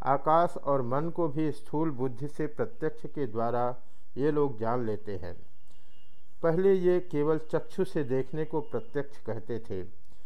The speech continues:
किंतु ज्ञान के क्रमिक विकास से अन्य इंद्रियों के द्वारा भी, अर्थात कान, नाक, त्वक तथा जिह्वा के द्वारा भी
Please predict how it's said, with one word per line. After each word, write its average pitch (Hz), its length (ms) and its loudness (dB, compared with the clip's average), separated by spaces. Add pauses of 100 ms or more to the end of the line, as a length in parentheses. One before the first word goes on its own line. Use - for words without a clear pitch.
(200)
किंतु 180 300 2
ज्ञान 143 380 2
के 170 180 0
क्रमिक 156 440 0
विकास 139 420 0
से 120 420 -2 (120)
अन्य 165 260 0
इंद्रियों 156 480 0
के 160 180 -2
द्वारा 123 360 2
भी, 101 340 -2 (360)
अर्थात 135 520 0
कान, 131 560 0
नाक, 117 360 0 (120)
त्वक 139 280 0 (180)
तथा 127 240 0
जिह्वा 120 420 0
के 160 200 0
द्वारा 117 360 0
भी 107 300 -2